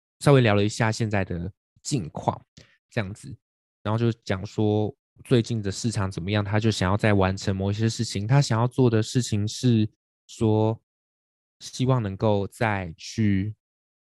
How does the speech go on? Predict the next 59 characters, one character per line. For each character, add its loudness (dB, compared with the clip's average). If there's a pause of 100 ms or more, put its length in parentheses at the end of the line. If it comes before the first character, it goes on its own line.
(160)
连 0
接 4
一 4
些 2
更 0
年 -4
轻 -10
的 -2
编 0
剧， -2
因 -2
为 2
台 -4
湾 2
现 -6
在 -2
的 -4
编 -4
剧 -4
不 4
多， -4 (200)
不 4
管 2
是 -4
剧 0
场 -2
圈 -2
还 -2
是 -6
影 -8
视 -2
圈， -4 (240)
台 0
湾 4
的 2
编 0
剧 -4
是 -4
不 2
多 0
的。 -8 (240)
那 0
他 2
有， -2 (100)
有 -2
没 0
有 0
办 0
法 -4
去 0 (300)
可 -4
能 0
先 0
开 -2
一 4
个 -8
编 0
剧 0
班？ -2